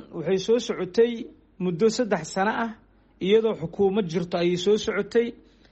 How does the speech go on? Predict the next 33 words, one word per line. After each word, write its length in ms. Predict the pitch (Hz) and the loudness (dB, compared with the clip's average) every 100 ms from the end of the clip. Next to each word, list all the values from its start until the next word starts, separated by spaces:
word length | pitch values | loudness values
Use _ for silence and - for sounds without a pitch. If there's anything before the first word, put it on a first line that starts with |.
| _ - | _ -4
Taliska 380 | 220 233 220 208 | 0 0 0 -2
booliska 460 | 160 214 220 - 190 | 4 4 4 -2 -2
hadda 220 | 208 196 | -2 -2
joogo 400 | 170 190 202 208 175 | 0 4 4 4 0
iyo 160 | 160 | -2
xukunka 400 | 147 208 214 180 | -2 -6 -6 -8
Farmaajo 540 | 180 180 175 180 185 202 | -4 -2 0 0 0 0
oo 160 | 180 170 | 0 0
meesha 280 | 196 208 180 | 0 -2 -4
ka 100 | 208 | -4
talinayay 600 | 202 202 202 185 190 220 220 - _ _ _ _ | -2 0 0 2 2 2 -2 -20 _ _ _ _
ayay 280 | 170 180 214 196 | 2 4 4 2
caqabaddan, 640 | 180 175 180 175 202 208 208 - _ _ _ 165 | -2 -2 -2 0 0 0 -2 -8 _ _ _ -4
amni 260 | 175 180 | 0 0
darradan 540 | 160 185 214 208 202 202 | 0 2 2 2 -2 -4
iyo 200 | 165 156 | -4 -4
cee-, 280 | 147 170 165 | -2 -2 -2
ciyaal 260 | 156 175 175 | 0 0 2
weeradan 540 | 180 180 202 202 202 202 | 2 2 2 2 -2 -4
iyo 200 | 160 156 | -4 -2
dhacan 460 | 180 - 202 208 202 | -4 -2 -2 -2 -4
iyo 200 | 160 151 | -4 -4
dilkan 540 | 147 220 214 208 202 202 | -4 -6 -4 -4 -4 -6
iyo 280 | 165 160 156 156 | -4 -2 -2 -4
dhaawacan 560 | 170 196 208 165 196 190 | -2 0 0 -2 -6 -4
iyo 140 | 160 | -4
boobkan 500 | 143 208 220 - 196 190 | 0 0 0 -2 -2 -2
magaalada 400 | 165 180 202 190 | 0 0 0 -2
ka 120 | 208 | -6
jira 220 | 160 175 | -4 -4
ay 140 | 170 160 | -2 -4
soo 220 | - 208 | 0 0
socdeen. 440 | - 139 139 131 | 0 -6 -6 -8